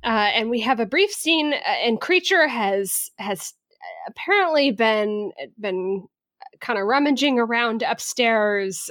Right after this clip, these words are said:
and is, is trying to salvage some, some artifacts, um,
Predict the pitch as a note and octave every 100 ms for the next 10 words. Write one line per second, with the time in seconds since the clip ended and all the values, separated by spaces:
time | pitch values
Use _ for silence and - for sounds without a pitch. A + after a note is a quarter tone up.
0 | - G3+ G3 - - - G3+ - G#3 G#3
1 | G3 - G3+ G3+ F#3+ - G3+ F#3+ F#3+ -
2 | _ _ _ - - A3+ E3+ G3+ F#3+ D#3+
3 | F#3 F#3+ F3+ - - - F#3+ E3+ F3 E3+